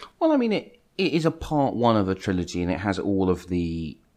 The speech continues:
limitations that part ones always do. I mean, I think a lot of it lives or dies on how good the, the, the next one and the one after that turns out to be, um, because it,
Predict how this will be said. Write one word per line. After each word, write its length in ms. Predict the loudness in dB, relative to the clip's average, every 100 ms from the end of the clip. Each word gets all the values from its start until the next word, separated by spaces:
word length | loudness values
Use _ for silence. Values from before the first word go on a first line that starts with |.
| _ -2
limitations 800 | 2 4 4 2 0 0 -2 -2
that 140 | -6
part 320 | -2 0 0
ones 460 | 0 0 0 -2 -4
always 340 | -4 0 0 0
do. 420 | 0 0 -2 -10 -16 -20 -10 0
I 40 |
mean, 120 | 2
I 40 | 2
think 340 | 0 -2 -4 _ _ _ _ -20 -6
a 60 | 0
lot 140 | 2
of 100 | 0
it 80 | 0
lives 220 | -2 -2
or 100 | 0
dies 420 | 2 2 2 0 -2
on 160 | -4 -4
how 300 | -4 -2 -2
good 520 | 0 0 2 -2 -8 -6
the, 360 | -2 -2 -4 -4
the, 280 | -2 0
the 120 | 0 0
next 240 | -2 -2
one 140 | -2
and 120 | 0 2
the 60 |
one 160 | 2 0
after 220 | -2 -2
that 200 | -4 -4
turns 300 | -4 -4 -4
out 160 | -6 -8
to 60 |
be, 320 | -8 -8 -8 -14 -20 -14 -4
um, 240 | -2 -2
because 240 | -2 -2 -4
it, 220 | -6